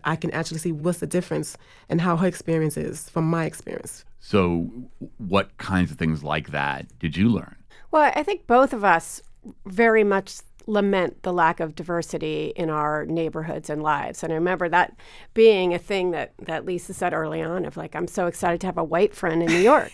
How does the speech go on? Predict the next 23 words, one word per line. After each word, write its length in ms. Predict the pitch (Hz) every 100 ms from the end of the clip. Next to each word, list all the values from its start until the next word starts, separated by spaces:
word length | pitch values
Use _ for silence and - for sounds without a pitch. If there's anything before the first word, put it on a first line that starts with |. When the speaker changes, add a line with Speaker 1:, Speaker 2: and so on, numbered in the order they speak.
| 233
Speaker 3:
'cause 160 | 185
she 120 | -
Speaker 1:
<laughs> 60 | 185
Speaker 3:
had 100 | 170
lots 220 | 170 180
of 60 | 180
white 220 | 185 247
friends 300 | - 175 170
in 100 | 170
North 180 | 165 170
Carolina. 760 | - 175 170 214 233 160 175 208
Speaker 1:
Like, 140 | 147 160
"Where 280 | 165 185
are 60 | 196
Speaker 3:
"Where 160 | - 185
Speaker 1:
all 60 |
Speaker 3:
are 20 | 196
Speaker 1:
the 60 |
Speaker 3:
the 60 | 208
Speaker 1:
white 220 | 226 339
Speaker 3:
white 80 | 381
Speaker 1:
people?" 320 | 302 - 165
Speaker 3:
people?" 60 | 139